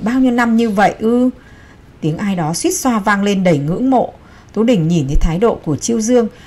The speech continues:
đang từ từ thay đổi, từ cắn môi im lặng thành đỏ ửng hai gò má, anh ta tức điên người. Quả thực Phương Chiêu Dương đã không còn thuộc về anh ta, tùy ý cho anh ta điều khiển nữa rồi.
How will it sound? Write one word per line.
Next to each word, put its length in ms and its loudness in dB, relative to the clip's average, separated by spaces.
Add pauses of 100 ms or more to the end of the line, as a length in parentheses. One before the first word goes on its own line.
(120)
đang 300 -2
từ 160 2
từ 300 0
thay 160 -2
đổi, 280 -2 (360)
từ 160 0
cắn 320 0
môi 160 2
im 220 2
lặng 200 0 (260)
thành 260 -4
đỏ 140 2
ửng 280 0
hai 220 -2
gò 160 -2
má, 340 -4 (320)
anh 200 -2
ta 340 -4
tức 180 -4
điên 240 2
người. 300 2 (580)
Quả 140 -4 (100)
thực 280 -8
Phương 180 -2
Chiêu 160 0
Dương 300 0
đã 100 -2
không 220 -4
còn 220 0
thuộc 240 -2
về 80 -2
anh 140 -2
ta, 300 -2 (400)
tùy 140 4
ý 340 2 (280)
cho 140 0
anh 140 0
ta 220 0
điều 160 0
khiển 360 -4
nữa 140 -6
rồi. 320 -4